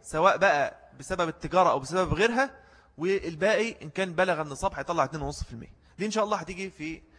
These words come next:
أبواب، آه، زكاة التجارة. إحنا بقى نكمل زكاة الذهب والفضة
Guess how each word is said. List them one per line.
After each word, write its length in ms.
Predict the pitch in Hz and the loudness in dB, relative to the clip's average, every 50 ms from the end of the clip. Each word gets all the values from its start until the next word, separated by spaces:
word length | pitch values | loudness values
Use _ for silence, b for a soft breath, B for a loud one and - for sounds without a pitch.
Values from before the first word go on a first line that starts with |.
| b b b b b _ - | b b b b b _ -12
أبواب، 480 | - 127 123 135 160 170 170 131 - - 127 | -10 -6 -2 0 2 0 0 -2 -6 -8 -4
آه، 560 | 123 123 123 123 120 120 120 120 117 120 120 | -4 -2 -2 -2 -2 -4 -4 -4 -4 -6 -6
زكاة 240 | 113 131 127 165 - | -8 -8 -8 -8 -8
التجارة. 460 | - - - 117 120 117 113 - - _ - _ _ b b b b b b b b - | -10 -12 -14 -12 -10 -10 -10 -12 -16 _ -20 _ _ b b b b b b b b 0
إحنا 200 | 247 233 240 247 | 0 2 4 4
بقى 160 | 233 254 233 226 | 6 6 6 6
نكمل 320 | - 233 233 226 214 196 | 4 2 2 2 2 0
زكاة 300 | 156 170 156 196 214 208 - 175 | 0 -2 0 2 0 0 0 -4
الذهب 320 | 147 - 202 202 190 165 | -4 0 0 0 0 -2
والفضة 340 | 160 - 196 220 208 - | -2 -4 -4 -2 2 4